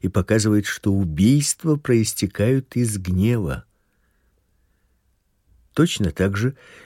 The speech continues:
Иисус рассмотрел и другие заповеди. Религия нацелена на действие, а Иисус говорит, что помыслы и намерения также выносятся на суд Божий.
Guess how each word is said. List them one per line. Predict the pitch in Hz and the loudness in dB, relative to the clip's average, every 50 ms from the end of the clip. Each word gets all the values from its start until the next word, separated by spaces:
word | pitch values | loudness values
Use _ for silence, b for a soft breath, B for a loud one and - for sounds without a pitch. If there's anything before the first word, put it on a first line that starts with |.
| B | B
Иисус | - - 82 82 76 - - - 139 170 170 - - _ _ _ | -4 -2 -2 0 -2 -2 -2 -2 -2 -2 -2 -6 -10 _ _ _
рассмотрел | - - 107 110 110 - - - - 104 92 90 87 - 85 98 127 143 151 160 - _ _ _ _ - | -2 0 0 0 0 -2 -6 -6 -2 0 0 0 0 0 0 0 2 2 0 -2 -4 _ _ _ _ -2
и | 131 127 | -2 0
другие | 120 131 147 170 151 127 117 110 95 80 | 2 2 2 2 2 2 0 0 0 0
заповеди. | 69 - - 80 67 - - 73 64 58 58 60 - 60 57 - - _ _ _ _ _ _ _ _ _ _ _ _ _ _ _ _ _ _ _ _ - | -2 -2 -4 -6 -6 -8 -10 -12 -10 -10 -12 -12 -12 -14 -14 -14 -18 _ _ _ _ _ _ _ _ _ _ _ _ _ _ _ _ _ _ _ _ -4
Религия | 92 87 98 120 131 151 180 196 185 156 160 165 156 151 147 | 0 2 4 4 6 6 6 4 4 4 4 4 4 4 4
нацелена | 139 131 139 135 - - - 156 156 151 151 147 139 135 131 | 4 2 2 0 -2 0 2 2 4 4 4 4 4 4 4
на | 127 123 127 123 | 4 2 2 0
действие, | 101 78 69 - - - - - - - - - - b b b b b b b b b b b b | 0 -2 -4 -4 -6 -8 -10 -8 -8 -10 -8 -8 -10 b b b b b b b b b b b b
а | - 101 98 - - | -2 0 0 0 2
Иисус | 110 110 107 107 - - 196 214 190 | 2 2 2 2 2 2 0 0 0
говорит, | 156 120 123 117 120 127 160 151 | 2 2 4 4 4 4 2 0
что | - - - - - 104 | -2 -4 -4 -2 -4 -4
помыслы | - - - 139 156 156 147 135 - - 123 117 117 | -4 0 2 2 4 4 4 2 0 2 2 2 0
и | - - 131 120 | 2 2 4 4
намерения | 113 113 110 101 101 98 95 95 104 113 127 139 151 151 | 6 6 6 6 6 4 4 4 4 2 2 2 2 0
также | - - - 110 113 123 120 120 151 151 | 0 2 2 4 4 2 2 0 2 2
выносятся | 160 156 127 107 98 95 - 104 107 - - 123 | 4 4 4 4 2 0 0 -4 -6 -4 -4 -2
на | 123 135 | -2 -2
суд | 139 - - 98 87 80 | -2 -4 -4 -4 -4 -4
Божий. | 73 67 69 64 - - 55 57 - - | -4 -6 -6 -6 -6 -8 -10 -12 -14 -18